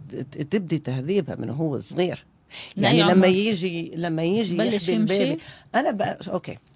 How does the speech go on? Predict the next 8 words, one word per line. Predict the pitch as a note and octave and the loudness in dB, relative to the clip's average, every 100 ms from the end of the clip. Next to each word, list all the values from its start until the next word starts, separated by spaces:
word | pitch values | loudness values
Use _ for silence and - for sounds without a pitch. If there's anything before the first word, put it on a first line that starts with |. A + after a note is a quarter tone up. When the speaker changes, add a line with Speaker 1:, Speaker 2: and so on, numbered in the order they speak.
| - | -6
Speaker 1:
شوفي. | - - - - - - - | -4 -4 -8 -18 -20 -16 -6
مثلا | F3 F#3+ G3 F#3 F3 | -2 0 0 0 0
الطفل | E3+ - G#3 A3 G#3 G3+ - | -4 -6 -4 -4 -4 -6 -8
الأول، | D#3 C#3+ - - A#3 G3+ E3+ D3+ C#3+ - | -8 -8 -10 -2 -2 -2 -4 -4 -8 -8
آه، | C3+ B2 | -6 -4
عملية | D3 D3+ E3 F3+ | 0 2 2 2
تهذيب | D#3 - D3 D#3 E3+ | 0 -2 -4 -2 -4
بنعملها | D3+ C#3+ B2 C#3 D#3 C3+ D#3 | -2 -4 -4 -6 -6 -6 -10